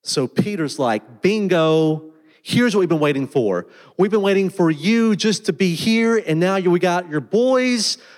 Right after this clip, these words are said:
Moses and Elijah, and now we're just gonna create this tabernacle and do it again, and it's all gonna be fine."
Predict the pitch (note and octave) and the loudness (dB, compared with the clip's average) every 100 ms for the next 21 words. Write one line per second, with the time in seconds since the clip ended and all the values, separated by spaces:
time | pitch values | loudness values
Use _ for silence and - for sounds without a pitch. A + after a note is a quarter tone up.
0 | _ D3+ F#3+ G#3+ F#3+ - D3 C#3 G3 C4+ | _ -2 0 0 0 -2 0 0 0 -2
1 | B3+ B3 B3 A#3 - _ _ - _ - | -2 0 -2 -2 -8 _ _ -20 _ -2
2 | E3 E3 F3+ G#3+ A#3+ G#3+ F#3 E3+ F#3+ F#3 | 0 0 0 0 2 2 2 2 2 2
3 | F#3 - F3 E3+ - F3 E3+ A3 B3 F#3+ | 0 0 0 -2 -4 -2 0 0 0 -2
4 | G#3+ - G3+ F#3+ F3 D3+ B2+ C3 C#3+ C#3+ | -2 0 -2 -2 -2 0 0 0 0 0
5 | C#3 C#3 C3 A3 A#3 A3+ E3+ D#3+ D3 C#3+ | -2 -4 -2 0 0 0 0 2 0 -4
6 | - - C3+ F3 F#3 F3 D#3+ D3 D#3 A2 | -10 -4 -2 0 0 2 0 0 -2 -2
7 | E2+ | -4